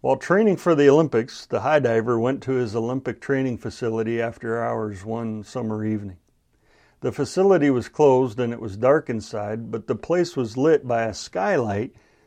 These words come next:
in the full moon, which was out that night. The high diver climbed to the top of the high dive, went to make his first jump with his back to the pool, and he stretched out his arms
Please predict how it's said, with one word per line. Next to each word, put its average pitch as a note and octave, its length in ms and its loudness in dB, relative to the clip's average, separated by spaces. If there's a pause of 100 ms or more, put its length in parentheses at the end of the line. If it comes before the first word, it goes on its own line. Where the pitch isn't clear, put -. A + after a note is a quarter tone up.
(560)
in C3 300 -2
the A#2+ 260 -4
full F3 320 4
moon, C3 560 4 (480)
which C3 220 -6
was A#2+ 140 -2
out C3 300 -2
that A2+ 200 -10
night. A2+ 320 -12 (1200)
The B2+ 120 -6
high F3+ 180 2
diver D3 360 6
climbed D#3+ 500 0
to D3+ 120 2
the B2+ 120 0
top C#3+ 380 -2
of A#2+ 120 -4
the A#2+ 100 -4
high A2 220 -4
dive, G#2 400 -8
went B2+ 260 -4
to C3+ 60 -2
make B2 280 -2
his A#2 140 -6
first - 360 0
jump B2 280 -6
with A2 140 -12
his G2 160 -10
back A#2+ 460 -6
to C#3 140 -4
the A#2+ 80 -4
pool, A2 480 -6 (680)
and B2 200 -8
he A#2 80 -6
stretched - 540 -4
out E3+ 220 -6
his D3 140 -8
arms A#2+ 640 -6